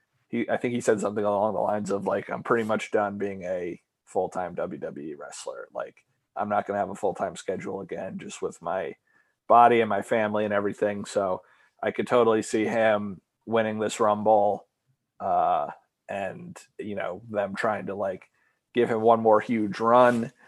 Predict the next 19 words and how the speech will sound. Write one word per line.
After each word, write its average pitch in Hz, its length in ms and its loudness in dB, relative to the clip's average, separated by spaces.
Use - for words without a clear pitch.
before 113 380 8
he's, 107 280 0
you 90 120 -4
know, 90 240 -4
before - 340 -2
he 110 60 -4
becomes 101 420 -6
sort 95 220 -2
of 98 80 -4
a 92 60 -8
part-timer. 107 800 0
Um, 117 600 8
some 127 220 -2
other 143 240 6
guys 131 560 6
that 127 100 2
I 123 120 6
could 113 180 -4
see 113 600 2